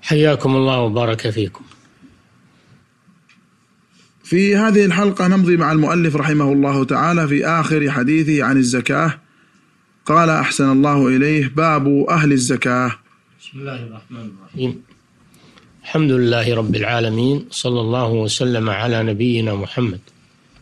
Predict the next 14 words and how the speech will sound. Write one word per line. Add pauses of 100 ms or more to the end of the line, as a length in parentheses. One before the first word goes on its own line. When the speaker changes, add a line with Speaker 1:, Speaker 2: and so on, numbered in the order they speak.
(920)
Speaker 1:
وعلى
آله
وصحبه
وبعد. (1600)
بعد
أن
فرغ
المؤلف
رحمه
الله (1300)
من
بيان (240)
أحكام
الزكاة،